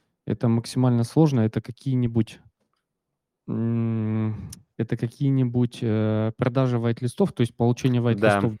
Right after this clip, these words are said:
Speaker 2: да,
Speaker 1: Дискорде
Speaker 2: да.
Speaker 1: и потом
Speaker 2: Мгм.
Speaker 1: продажа на O T C, правильно?
Speaker 2: Да, да. И также хочу сказать, что сейчас вот эти цены на вайт-лист,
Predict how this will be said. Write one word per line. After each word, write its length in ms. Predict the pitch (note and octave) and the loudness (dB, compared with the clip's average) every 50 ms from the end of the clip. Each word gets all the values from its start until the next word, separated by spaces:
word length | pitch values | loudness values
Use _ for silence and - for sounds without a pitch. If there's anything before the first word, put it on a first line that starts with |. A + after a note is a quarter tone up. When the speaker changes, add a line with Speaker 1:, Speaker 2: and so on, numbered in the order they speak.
| - - | -12 -10
Speaker 2:
да, 300 | G2+ G2 G2 F#2+ F#2+ F#2+ D3 | -4 -2 0 0 2 2 2
Speaker 1:
Дискорде 0 | |
Speaker 2:
да. 160 | C#3+ C3+ F#2 F#2 - _ _ _ _ - | 2 0 -2 -6 -14 _ _ _ _ -10
Speaker 1:
и 60 | A2+ | -8
потом 220 | A#2 A#2+ C3 - F#2 | -4 -2 0 0 0
Speaker 2:
Мгм. 20 | |
Speaker 1:
продажа 360 | - A#2+ A#2 B2+ B2+ B2 A#2+ | 0 0 2 2 0 0 0
на 140 | A#2 A2+ A2+ | -2 -2 0
O 80 | A2+ A#2 | -2 -2
T 120 | - A2+ | -4 -8
C, 260 | - - - G2 G2 - _ _ _ _ _ _ | -10 -10 -10 -10 -10 -12 _ _ _ _ _ _
правильно? 340 | - C3+ D3+ D3+ C3 A#2+ A#2 - _ - | -4 -2 -2 -2 -2 -4 -6 -8 _ -6
Speaker 2:
Да, 380 | G2+ F#2+ - G#2+ G#2 G#2 G2+ - _ - | -2 -2 0 2 0 0 -2 -2 _ 0
да. 340 | G#2+ G#2 G2+ G2+ F#2+ F#2 - - - - _ - | 2 4 4 4 2 0 -4 -8 -18 -20 _ -4
И 480 | - B2 A#2+ B2+ C3 C3 C3 B2+ - - - | 0 4 6 6 8 8 8 6 4 4 2
также 340 | - A#2+ B2+ C3 B2+ A#2 A#2 | 2 2 4 2 0 -2 -4
хочу 260 | - A#2 - - A#2 A2 | -6 -6 -4 -4 -4 -4
сказать, 480 | - - - G#2+ G#2 G#2+ A2+ B2 B2+ - | -2 -2 0 2 4 4 4 2 2 0
что 500 | - - - _ - A2 G#2+ G#2+ A2 G#2+ | -6 -16 -18 _ -2 2 4 4 4 2
сейчас 440 | G#2+ - - - - A#2+ A#2+ - - | 2 -2 -4 -2 0 0 0 0 -4
вот 160 | A2 - - | -6 -4 -4
эти 180 | A2 G2+ - A2 | -4 -4 -6 -8
цены 360 | G#2 - - A2+ A2+ A2+ A2+ | -6 -4 -2 -2 -2 -2 -2
на 200 | A2 G#2+ G#2+ G#2+ G#2 | -4 -2 -4 -2 -2
вайт-лист, 540 | G#2 G#2+ G#2+ G2+ - G#2+ A#2 C3+ C3 - | 0 0 -2 -2 -2 -2 -4 -4 -4 -6